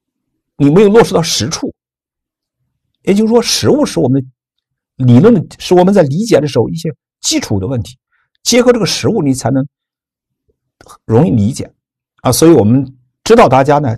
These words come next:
对这个东西有点虚，所以我就补充一个案例，一起来看一下。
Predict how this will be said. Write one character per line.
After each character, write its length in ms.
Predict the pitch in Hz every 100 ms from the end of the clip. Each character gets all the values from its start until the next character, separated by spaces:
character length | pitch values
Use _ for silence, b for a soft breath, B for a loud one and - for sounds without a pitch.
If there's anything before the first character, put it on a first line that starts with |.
| -
对 120 | 156
这 100 | 160
个 60 | 156
东 140 | 156
西 220 | 160 - _ -
有 100 | 156
点 140 | 120
虚， 340 | - - 294 - _ _ _ _ _ _ _ _ _
所 220 | - 131
以 60 | 127
我 180 | 101
就 100 | 104
补 220 | 117 - 85
充 200 | 120 131
一 40 |
个 100 | 120
案 200 | 139 127
例， 160 | 143 - _ _ _
一 60 | 143
起 100 | 127
来 80 |
看 200 | 120 147
一 40 | 107
下。 180 | -